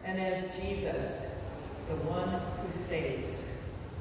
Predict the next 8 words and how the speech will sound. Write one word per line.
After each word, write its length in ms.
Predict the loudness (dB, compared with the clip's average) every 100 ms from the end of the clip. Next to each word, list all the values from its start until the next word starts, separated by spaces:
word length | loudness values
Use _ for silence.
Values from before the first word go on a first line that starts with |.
| -6 -6 -6 -6 -6 -6 -4 0
And 240 | 2 4
on 340 | 4 4 2
Christmas 580 | 2 4 6 6 4 2
Eve, 540 | 2 4 4 4 4 4
we 120 | 4
heard 320 | 6 6 6
the 200 | 4 4
marvelous 680 | 6 6 8 8 6 4 2